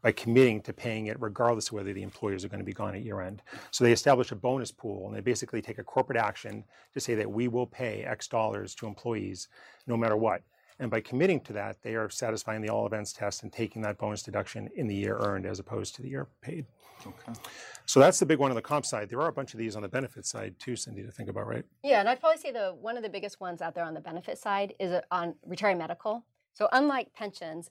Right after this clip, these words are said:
Speaker 3: for pensions where you still have that eight and a half months after the plan
Speaker 2: Yep.
Speaker 3: you're in to make the contribution, have it count, for your retiree medical, if you do establish a viva, or if you already have one, you wanna fund into it, you do have to have that contribution in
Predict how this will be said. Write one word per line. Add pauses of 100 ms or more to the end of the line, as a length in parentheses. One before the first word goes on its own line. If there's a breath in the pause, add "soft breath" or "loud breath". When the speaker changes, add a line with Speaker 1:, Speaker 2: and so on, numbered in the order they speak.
(180 soft breath)
Speaker 3:
for
pensions
where
you
still
have
that
eight
and
a
half
months
after (200)
the
plan
Speaker 2:
Yep.
Speaker 3:
you're
in
to
make
the
contribution,
have
it
count, (520 soft breath)
for
your
retiree
medical,
if
you
do
establish
a
viva, (260)
or
if
you
already
have
one,
you
wanna (120)
fund
into
it, (280 soft breath)
you
do
have
to
have
that
contribution
in